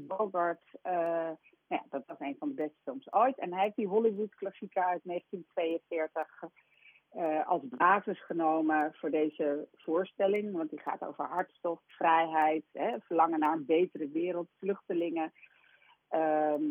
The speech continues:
en je hoort ook heel mooi, eh, muziek uit die tijd, eh,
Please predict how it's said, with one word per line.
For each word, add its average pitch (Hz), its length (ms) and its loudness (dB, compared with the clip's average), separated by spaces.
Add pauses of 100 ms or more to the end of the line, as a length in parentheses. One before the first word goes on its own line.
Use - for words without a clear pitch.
(400)
en 175 100 -4
je 165 60 2
hoort 180 220 2
ook 170 120 -4
heel 190 320 4
mooi, 170 640 2
eh, 160 160 -6
muziek 185 560 -2
uit - 320 4
die 190 380 -6
tijd, 170 500 2 (100)
eh, 160 480 -4